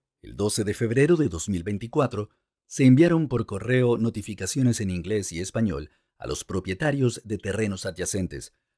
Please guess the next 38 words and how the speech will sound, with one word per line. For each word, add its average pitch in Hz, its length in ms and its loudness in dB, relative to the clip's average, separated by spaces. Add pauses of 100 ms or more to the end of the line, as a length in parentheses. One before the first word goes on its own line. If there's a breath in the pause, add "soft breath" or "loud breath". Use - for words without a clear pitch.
(140)
junto 170 320 6
con 127 180 6
los 113 160 -4
mapas 113 340 -2
de 107 120 -4
ubicación 98 500 -4
del 87 140 -6
proyecto. 87 580 -10 (680)
El 123 160 0
doce 175 260 4
de 131 100 0
febrero 107 500 -4
de 90 120 -4
dos 78 220 -6
mil 117 160 2
veinticuatro 85 760 -6
se - 160 -6
enviaron 113 480 2
aproximadamente 123 960 -2
tres - 380 -10
mil 135 220 0
quinientas 101 500 -4
tarjetas 78 480 -8
postales 92 520 -4 (440)
a 113 100 -4
través 156 300 2
del 135 180 2
Servicio 101 540 -4
Postal 104 420 -4
de 76 140 -8
Estados 78 360 -6
Unidos 87 400 -6 (320)
a 95 120 -4
los 104 180 -2
buzones 147 560 0
del 80 160 -10
código 101 380 -6
postal 147 480 -8